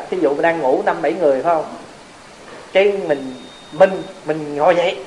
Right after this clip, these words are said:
mình thấy: "Trời ơi, cái chị kia đang cười cười tủm tỉm là chắc chị đang mộng lành. Ồ, cái anh kia đang dùng dằng chắc đang mộng dữ."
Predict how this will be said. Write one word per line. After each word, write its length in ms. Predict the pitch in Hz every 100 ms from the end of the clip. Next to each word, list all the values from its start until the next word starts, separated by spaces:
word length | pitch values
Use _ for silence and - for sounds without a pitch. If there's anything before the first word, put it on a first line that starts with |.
| - - -
mình 120 | 143 127
thấy: 200 | 196 226
"Trời 120 | 147
ơi, 180 | 127 139 160
cái 100 | 202
chị 180 | 131 131 143
kia 80 | 170
đang 140 | 165 151
cười 160 | 139 139
cười 140 | 135
tủm 140 | - 180 -
tỉm 180 | 131
là 80 | 202 -
chắc 80 | -
chị 100 | -
đang 160 | 165 160
mộng 200 | 127 143
lành. 160 | 147 123 - - - - - 220 -
Ồ, 300 | 160 175 156
cái 120 | -
anh 180 | 185 185
kia 140 | 196 196
đang 200 | 185 185
dùng 180 | 170 147
dằng 240 | 151 - -
chắc 180 | - -
đang 260 | 170 170
mộng 140 | 143 147
dữ." 260 | 151 131 190